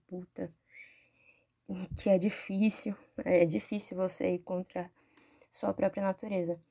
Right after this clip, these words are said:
E aí, o que que acontece? Quando me falaram esse negócio da Joyce, eu falei assim, "Ah, então o próximo programa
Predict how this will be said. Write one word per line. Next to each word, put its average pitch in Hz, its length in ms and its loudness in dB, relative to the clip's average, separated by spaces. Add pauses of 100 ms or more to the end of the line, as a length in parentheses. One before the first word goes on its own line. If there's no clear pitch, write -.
(680)
E 226 60 2
aí, 233 200 6
o 247 40 2
que - 100 -18
que - 80 0
acontece? 269 680 2
Quando 277 260 4
me 277 100 12
falaram 196 380 2
esse 190 180 -2
negócio 180 340 0
da 175 60 2
Joyce, 196 380 -2
eu 180 40 -12
falei 190 200 0
assim, - 260 -2
"Ah, 170 140 0
então 180 240 -4
o - 20 -8
próximo 208 480 -4
programa 196 580 0